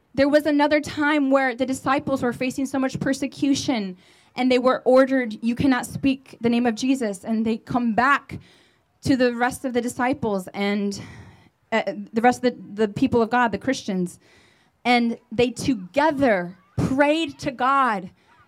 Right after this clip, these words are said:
with faith and boldness, not fear, not a wimpy prayer of, "God, what's happening? I'm gonna hide now because I don't wanna be killed to say your name." No, with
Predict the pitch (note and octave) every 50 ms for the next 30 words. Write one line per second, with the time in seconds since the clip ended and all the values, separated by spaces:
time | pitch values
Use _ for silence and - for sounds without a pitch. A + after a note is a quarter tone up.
0 | _ _ _ _ _ _ _ _ _ _ _ _ _ - B3 A#3+ A3+ C#4 D4 D4
1 | - - - - - C#4 D4 F4 E4+ - - - C4 B3 - B3 B3 D4 F4 C#4+
2 | B3 G#3 G3+ - - B3 B3 E4 E4+ D#4 - - - - B3 A#3 A#3+ B3 B3 D4
3 | D#4+ D#4 D4+ D4 - - _ _ _ _ _ _ _ _ _ _ _ _ _ -
4 | B3 C4 C4+ C#4+ D4+ D4 C4 - - A3+ A3 B3 C4+ C#4+ C#4+ D4 C#4 C4+ - -
5 | - - C#4+ C4 B3+ C4 C#4+ D#4 D#4 D#4+ - - C4 B3 A3+ G#3+ - - G3 -
6 | C4 C4 D4 D4+ D#4+ E4 D#4+ D4+ D4 D4 - _ _ _ _ _ _ _ _ -
7 | C4+ D4+ D4 - C#4 C#4 D#4 D#4 D#4+ D#4 D#4 D#4 D#4 D#4 D#4+ E4 E4 D#4 _ _
8 | _ _ _ _ _ _ _ _ _ _ - _ _ _ _ _ _ _ _ _
9 | _ _ _ _ _ _ _ _ _ _ _ _ - B3 B3 C#4 C4+ B3 C4 -
10 | C4 C4 C#4 D4 D4+ D4 D4 D4 D4+ D#4 D#4+ D#4+ D4+ B3 B3+ C4 A3+ A#3+ A3 A#3+
11 | C#4 B3 C4+ C#4 C4 B3+ A#3+ - - - C4+ D4 C#4+ C#4+ A3 A3 - C4 C4 C4
12 | B3+ B3 A#3+ A#3+ B3+ C#4 C#4+ C4 B3 B3 C4+ D#4 C#4 A#3 G#3+ G#3 G3 F3+